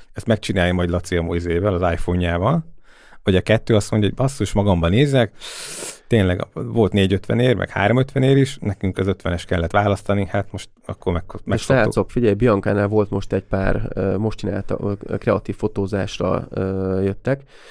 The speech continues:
Speaker 2: és vo-, ö, azt mondta, hogy az esküvői fotósuk az olyan volt, hogy a családok fotózott, ilyen mobiltelefonokkal csináltak képeket a templomban, meg kifele menet, befele jövet, meg, ö,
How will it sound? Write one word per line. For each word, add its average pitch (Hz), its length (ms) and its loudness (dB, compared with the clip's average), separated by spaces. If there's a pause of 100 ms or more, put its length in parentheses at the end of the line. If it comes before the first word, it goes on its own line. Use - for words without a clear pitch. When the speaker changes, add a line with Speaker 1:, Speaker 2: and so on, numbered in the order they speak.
(200)
Speaker 2:
és - 220 -6
vo-, 113 220 -2
ö, 104 300 2
azt - 180 -2
mondta, 101 220 -2
hogy 101 120 0
az 98 160 2
esküvői 101 300 0
fotósuk - 520 -4
az 98 120 0
olyan 92 260 2
volt, 107 220 0
hogy - 120 4
a 95 40 0
családok 92 440 0
fotózott, - 540 -4
ilyen 98 200 4
mobiltelefonokkal 98 760 0
csináltak - 360 -4
képeket - 460 -2
a 95 120 2
templomban, 95 540 0
meg 95 220 0 (360)
kifele 107 300 2
menet, 95 200 2
befele 98 320 0
jövet, 92 300 2
meg, 90 180 0
ö, 92 360 2